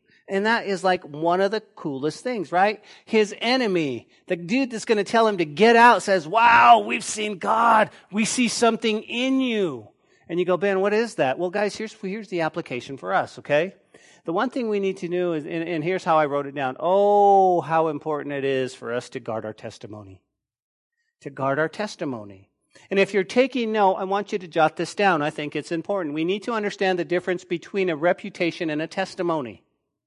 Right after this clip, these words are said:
A reputation, guys, you can jot this down. A reputation is what,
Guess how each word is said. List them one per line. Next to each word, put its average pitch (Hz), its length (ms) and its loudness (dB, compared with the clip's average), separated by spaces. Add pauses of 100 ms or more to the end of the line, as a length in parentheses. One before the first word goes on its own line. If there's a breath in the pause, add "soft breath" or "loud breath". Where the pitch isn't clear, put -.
(480)
A 180 100 4
reputation, 226 880 2
guys, 170 260 4
you 185 60 -8
can 185 160 -2
jot 196 220 2
this 196 140 -4
down. 180 240 2
A 185 120 0
reputation 220 840 0
is 185 200 -2
what, 180 260 4